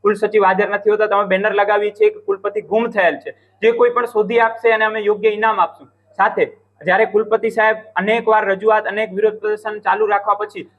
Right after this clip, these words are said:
લગભગ બે કલાક જેટલો સમય પછી આવે છે તો અમે એમનું સ્વાગત કર્યું છે અને જે અમારા પંદર પ્રશ્નો હતા એ એમને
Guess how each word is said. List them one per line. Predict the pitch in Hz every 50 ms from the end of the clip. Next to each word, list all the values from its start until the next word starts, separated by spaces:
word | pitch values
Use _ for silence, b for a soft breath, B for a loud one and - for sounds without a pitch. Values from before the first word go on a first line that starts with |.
| _ -
લગભગ | 190 185 208 214
બે | 180 175 190 214 226
કલાક | 220 226 226 226 233 233 226 -
જેટલો | 220 214 - 226
સમય | 220 - 208 214 214
પછી | 220 220 220 220
આવે | 185 170 196 220
છે | 208 226 220
તો | 214 202
અમે | 202 208 202
એમનું | 208 208 196
સ્વાગત | 196 - 170 185 202 233 240 - -
કર્યું | 214 180 170 156
છે | - 180
અને | 180 _ _ _ _ - 196 214
જે | 202 220
અમારા | 214 220 226 226
પંદર | 220 - 208 214 226 247 254 254
પ્રશ્નો | 254 233 233 233 - 240 233
હતા | 220 - 190 160 - - - _ _ -
એ | 208
એમને | 214 214 220 220 220 226 220 220